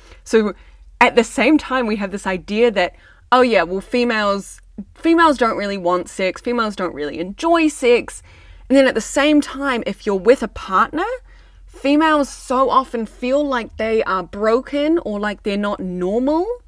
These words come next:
if they, if they have, um,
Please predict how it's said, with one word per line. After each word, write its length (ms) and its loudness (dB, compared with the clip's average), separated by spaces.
if 240 2
they, 420 0
if 160 2
they 120 6
have, 460 0
um, 560 -2